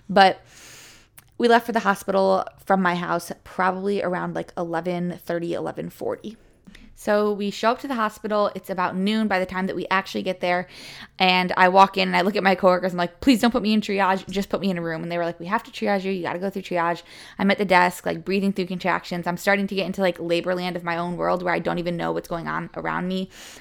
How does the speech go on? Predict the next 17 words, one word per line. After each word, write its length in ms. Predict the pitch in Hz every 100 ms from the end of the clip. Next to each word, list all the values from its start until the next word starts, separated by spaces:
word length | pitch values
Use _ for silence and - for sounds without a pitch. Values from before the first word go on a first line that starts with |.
| -
I 80 | 180
could 160 | 175
not 200 | 160 165
sign 200 | - 180
the 80 | 170
paperwork. 580 | 170 160 165 165 165 -
I 100 | 185
couldn't 420 | - - 208 233
even, 180 | 220 220
like, 200 | 214 190
focus 360 | - 180 185 180
to 60 | 175
give 160 | 175
them 120 | 175 175
my 180 | 170
I 80 | 170
D. 380 | 165 151 165